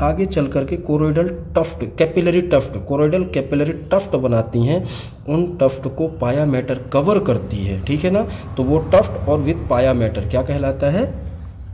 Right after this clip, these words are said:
Tila choroidea। ठीक है, तो वहाँ के tila choroidea के लिए भी पा-, पाया matter important है। कहाँ के? Third और fourth ventricle के लिए।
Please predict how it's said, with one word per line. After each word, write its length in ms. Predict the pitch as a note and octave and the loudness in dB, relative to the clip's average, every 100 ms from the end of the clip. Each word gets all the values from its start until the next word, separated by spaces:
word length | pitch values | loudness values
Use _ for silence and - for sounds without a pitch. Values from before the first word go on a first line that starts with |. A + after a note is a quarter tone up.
| - | -2
Tila 400 | B2+ C3 C3 C3 | 0 2 0 0
choroidea। 840 | - G#2 G2+ G2+ G2 F#2+ F2 - - - - | -2 -4 -2 -2 0 -2 -4 -6 -10 -16 -4
ठीक 180 | E3 F3 | -2 -2
है, 160 | D3 | -4
तो 80 | C#3+ | -2
वहाँ 240 | B2 C#3+ D3+ | 0 2 0
के 80 | |
tila 280 | - B2+ C#3+ | 0 2 2
choroidea 480 | C#3+ B2+ B2 B2 C3+ | 2 0 0 2 0
के 120 | C3+ | 0
लिए 220 | B2+ B2+ | 0 0
भी 220 | B2+ F3+ A#3 - - - - - - - A#2 | 0 -2 -4 -10 -16 -20 -20 -20 -20 -14 -4
पा-, 220 | A#2+ - | -2 2
पाया 180 | A#2+ B2 | 2 4
matter 280 | B2 A#2+ A#2 | 2 0 0
important 520 | A#2+ A#2+ A#2+ C#3 D3+ | 2 0 0 -2 -2
है। 100 | F#3 | -2
कहाँ 280 | C3+ C#3+ D#3+ | -2 0 0
के? 140 | G#2 | -2
Third 400 | F#2 - C3 C#3+ | -4 0 0 2
और 200 | C3 C#3+ | 0 0
fourth 240 | - G2 G2 | -4 -4 -4
ventricle 540 | F#2+ F#2 F#2 F#2+ F#2+ | -2 -2 -2 -2 -2
के 100 | F#2 | -2
लिए। 180 | F2+ | -2